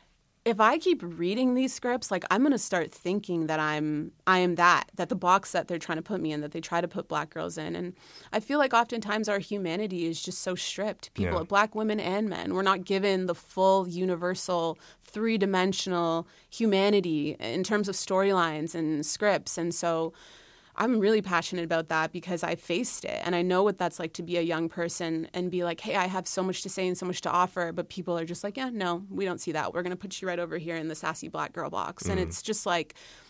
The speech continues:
Speaker 1: it can just feel so stifling, you know, and hurtful. And I really write for my inner child. I think, like,
Speaker 2: <laughs>
Speaker 1: that part of myself that didn't fully get to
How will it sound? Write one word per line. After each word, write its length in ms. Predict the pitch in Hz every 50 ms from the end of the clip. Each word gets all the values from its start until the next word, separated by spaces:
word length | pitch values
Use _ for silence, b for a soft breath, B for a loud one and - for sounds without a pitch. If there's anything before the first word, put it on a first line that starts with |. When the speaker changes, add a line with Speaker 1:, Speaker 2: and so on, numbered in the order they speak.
| B B B B _ -
Speaker 1:
it 100 | 220 220
can 180 | - 262 247 240 190
just 200 | 247 233 - -
feel 140 | 233 240
so 300 | 208 - - - 196 190
stifling, 720 | 196 - - 185 170 190 202 - - 180 165 156 160 165 170
you 100 | 175 170
know, 220 | 165 160 175 190
and 100 | 180 170
hurtful. 540 | 156 170 190 - - - - 180 165 160 165
And 240 | 160 165 165 170 170 B B B B B B _
I 80 | - 208
really 240 | 214 254 269 269 240
write 200 | 185 190 180 -
for 100 | - 185
my 140 | 180 170 170
inner 180 | 160 160 160
child. 380 | 160 - - 156 151 165 170 -
I 60 | 226
think, 420 | 220 - 220 208 277 - - -
like, 260 | - 147 - 92 120 113
Speaker 2:
<laughs> 260 | - - 151 - -
Speaker 1:
that 260 | 180 196 175 175 -
part 200 | - 196 185 185
of 80 | 190 185
myself 460 | 190 175 175 - - 175 170 170 -
that 400 | 175 165 160 - - - 170 156
didn't 300 | 180 180 180 185 180 170
fully 320 | - - - 185 180 180 175
get 260 | - 170 156 - -
to 260 | - - 208 185 165